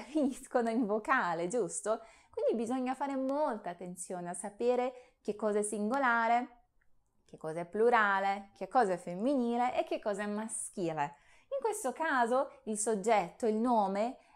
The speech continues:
è un soggetto singolare femminile, quindi tutto quello che viene subito dopo, verbo, complemento, aggettivo e tutte le altre cose, devono venire, devono essere d'accordo con questo nome, giusto? Quindi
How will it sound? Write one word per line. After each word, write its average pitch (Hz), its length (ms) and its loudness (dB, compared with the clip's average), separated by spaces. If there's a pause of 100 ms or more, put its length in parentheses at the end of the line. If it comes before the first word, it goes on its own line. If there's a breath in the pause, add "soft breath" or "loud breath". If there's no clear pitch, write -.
(160 soft breath)
è 339 80 4
un 349 140 2
soggetto 220 720 2
singolare 247 800 2
femminile, 262 800 0
quindi 226 300 -2
tutto 480 380 0
quello 175 300 -2
che 208 160 -2
viene 208 300 -2
subito 233 500 -2
dopo, 165 560 2
verbo, 185 540 0
complemento, 214 640 -2
aggettivo 190 720 -4
e 185 100 -8
tutte 294 300 -6
le 214 80 -2
altre 208 260 -4
cose, 208 440 0 (400 loud breath)
devono 226 400 2
venire, 190 460 0
devono 185 260 -4
essere 214 400 -4
d'accordo 185 960 2
con 220 180 -2
questo 202 400 -4
nome, 190 400 0
giusto? 240 480 -4
Quindi 180 420 -6